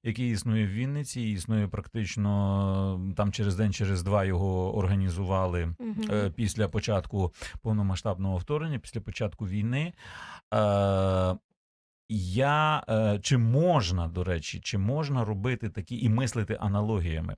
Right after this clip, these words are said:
Speaker 2: Мгм.
Speaker 1: А, а, ваш челендж, е, сторінка волонтера, зібрання волонтерів, збірка, волонтерство, е, в освіті
Speaker 2: Мгм.
Speaker 1: під час війни. Зараз я ще попрошу, щоб ви про неї сказали.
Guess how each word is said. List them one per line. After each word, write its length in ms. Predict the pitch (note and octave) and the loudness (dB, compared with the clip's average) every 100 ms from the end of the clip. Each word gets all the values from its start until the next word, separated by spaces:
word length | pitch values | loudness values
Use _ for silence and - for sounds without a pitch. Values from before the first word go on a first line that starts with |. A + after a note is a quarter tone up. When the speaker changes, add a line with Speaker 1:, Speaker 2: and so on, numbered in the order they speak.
| - | -10
Speaker 2:
Мгм. 100 | - G#2 - G#3 - | -10 -8 -8 -10 -2
Speaker 1:
А, 100 | G3+ G2+ G2+ G2+ G2 G2 G2 F#2+ G2 F#2+ | 2 4 4 4 2 2 2 2 0 0
а, 220 | G2+ G2 | 0 0
ваш 300 | G2+ B2 G#2+ | 2 0 0
челендж, 680 | - A#2+ A2+ C3+ D#3+ - | -2 0 0 -2 -4 -6
е, 680 | D#3 C3+ C3+ C3 B2+ B2+ B2+ | -4 -2 0 0 -2 -2 -2
сторінка 400 | A#2+ C3+ B2+ B2 | -2 -4 -4 -2
волонтера, 760 | B2 A#2 A#2 A2 A#2+ A2+ A2+ G#2+ - | -2 -2 -2 -2 0 0 0 0 -2
зібрання 880 | G2+ E2+ G#2 G#2 G2+ G#2 G2+ G#2+ A2 | -2 -2 -2 0 0 2 2 0 -2
волонтерів, 1000 | A2 A#2 A#2+ A2+ B2 C3 C3+ C#3+ C3+ - - - | -2 -4 -4 -2 -2 -2 -2 -4 -8 -16 -20 -8
збірка, 800 | F#2+ G2 F#2 A#2+ A#2+ A2+ - C#3 | -2 0 2 2 4 2 2 2
волонтерство, 1040 | C3 A#2+ B2 A2+ B2+ A2 - A#2+ A#2 A2 - A2+ A2 | 2 0 0 2 0 0 -2 0 0 -2 -2 -4 -2
е, 40 | A2 | -2
в 20 | |
освіті 340 | A#2+ - A2+ A#2 | -2 0 0 -2
Speaker 2:
Мгм. 60 | |
Speaker 1:
під 100 | G2+ | -4
час 200 | F#2+ A#2 | -4 -2
війни. 200 | G#2+ A2+ | 0 0
Зараз 260 | G#2+ A2 G#2+ | 2 2 2
я 80 | G2+ | 0
ще 120 | A#2+ | -2
попрошу, 400 | G2+ G2 A2 A#2 | -4 -2 -2 -2
щоб 160 | - G#2+ | -4 -4
ви 120 | A2 | -4
про 120 | G#2 | -2
неї 220 | A2 G#2+ | 0 0
сказали. 500 | G#2 A#2 G#2+ A2+ A2+ | -2 -4 -2 0 0